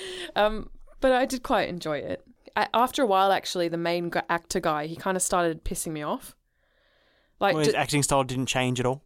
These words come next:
Speaker 1: Yeah, the acting style started to annoy me. Like, I just, I didn't really find him very, um, believable.
Speaker 2: What do you mean? Someone who's scared of everything all the time, but
Speaker 1: Yeah.
Speaker 2: takes no actions to run away from the things they're scared of.
Speaker 1: Yeah.
Speaker 2: That's,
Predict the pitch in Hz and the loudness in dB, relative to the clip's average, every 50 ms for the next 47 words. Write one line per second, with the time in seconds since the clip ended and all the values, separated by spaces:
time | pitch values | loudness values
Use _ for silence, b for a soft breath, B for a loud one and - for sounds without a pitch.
0 | _ - 233 226 214 208 - 190 202 - - 214 202 185 - 190 165 165 156 156 | _ 0 0 2 4 2 2 0 -2 -2 -4 -4 -4 -2 0 0 0 0 -2 -4
1 | - - 180 170 170 160 - 170 165 160 160 156 147 143 151 - _ _ _ _ | -2 -2 0 0 0 -2 -4 -6 -6 -4 -6 -8 -10 -12 -14 -18 _ _ _ _
2 | _ _ _ _ _ _ _ _ - - 180 - 202 196 202 202 - - - - | _ _ _ _ _ _ _ _ -8 -6 -2 -2 -2 0 0 -2 -2 -4 -6 -10
3 | _ _ _ _ _ - 196 196 208 208 196 180 196 196 190 190 - 196 180 170 | _ _ _ _ _ 0 0 2 2 0 0 2 2 0 0 0 0 0 0 0
4 | 180 180 - 180 175 165 180 175 170 170 165 165 160 156 147 151 151 156 - _ | 0 -2 -2 -4 -2 0 0 0 0 0 -2 -4 -6 -8 -8 -10 -12 -14 -16 _
5 | _ _ - 196 180 170 170 175 170 170 156 156 147 147 160 _ _ _ _ _ | _ _ 0 2 4 4 4 2 0 -2 -4 -4 -6 -6 -8 _ _ _ _ _
6 | _ _ _ _ _ _ _ - - - - - - 269 262 254 269 302 294 226 | _ _ _ _ _ _ _ -16 -16 -16 -14 -4 0 0 2 2 4 4 4 4
7 | 147 135 - 196 196 190 185 175 190 185 180 175 180 196 - - - - - 208 | 4 4 2 2 2 2 4 4 4 4 2 0 0 0 2 2 2 4 4 4
8 | 226 220 196 151 131 127 131 131 131 127 123 120 131 - 135 127 143 214 b b | 4 4 2 2 0 2 0 0 0 0 0 -2 -2 -2 -2 -2 -2 -4 b b
9 | b b b b b - 156 143 202 190 180 175 170 170 160 - - 165 156 156 | b b b b b -2 -2 0 0 0 2 2 2 2 2 2 2 4 4 4
10 | 156 147 - - 170 151 143 - - - 160 156 143 151 151 143 143 135 147 156 | 4 2 0 0 0 0 2 0 0 2 0 0 2 2 2 2 2 2 2 2
11 | 165 156 - 156 139 135 - 160 147 147 143 151 143 - - 170 185 202 180 117 | 2 0 0 0 0 2 2 2 0 2 2 2 2 4 4 4 4 4 4 4
12 | 127 185 - - _ _ _ - 202 202 190 190 180 269 - - - | 2 0 -2 -8 _ _ _ -6 -2 2 4 4 4 4 4 4 2